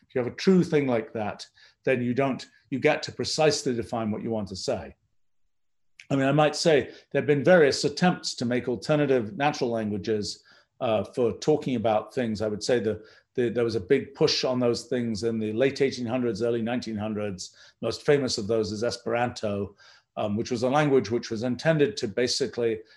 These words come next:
simplify a bunch of the standard European languages. And it, it lasted for a while, but it's, it's not ever received a really huge following, partly, I think, in modern times, because English has been so successful as a language that, uh, a large, large number of people know.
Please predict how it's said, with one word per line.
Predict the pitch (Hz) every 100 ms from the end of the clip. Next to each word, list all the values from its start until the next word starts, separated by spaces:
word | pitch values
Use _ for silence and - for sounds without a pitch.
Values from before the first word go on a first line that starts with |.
| -
simplify | - 180 180 156 - - 110 107 107 92 _ _ -
a | 131
bunch | 104 135 -
of | 113
the | 98
standard | - - 135 127 110
European | 117 107 - 113 101
languages. | 101 90 92 92 80 - -
And | 117
it, | 123 208 - 175
it | 254
lasted | 202 170 170 190
for | - 139
a |
while, | 120 107 110
but | 101 104
it's, | 98 120 107 -
it's | - 113
not | 127 123 - -
ever | 117 113 98 - - -
received | - - 135
a | 120
really | 135 143
huge | - 127 -
following, | 170 160 123
partly, | 120 156 151 139
I | 120
think, | - 104
in | 117
modern | 135 185 156
times, | 120 113 104 101 - - -
because | 117 117
English | 120 127 113
has | 117
been | - 110
so | 98 117
successful | - 110 - 120 - - 104 98 - _ -
as | 131 120 107
a | 120
language | 120 117 120 113 110 -
that, | - 107 - -
uh, | 113 101
a | -
large, | 120 110 113 98
large | 104 117 101
number | 113
of | 98 -
people | 98 98
know. | 95 98 92